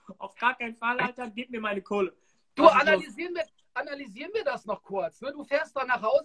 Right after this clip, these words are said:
Speaker 2: das Erste, was du am Montag machst, du guckst aufs Konto, es ist nichts drauf.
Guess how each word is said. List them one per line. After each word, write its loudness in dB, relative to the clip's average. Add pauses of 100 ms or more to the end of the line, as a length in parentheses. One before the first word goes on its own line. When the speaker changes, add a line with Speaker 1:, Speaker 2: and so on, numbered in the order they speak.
(120)
Speaker 2:
das - (120)
Erste, -8
was 0
du -8
am -6
Montag -6
machst, -8
du -20
guckst -14
aufs -6
Konto, -2
es -8
ist -20
nichts -18
drauf. 4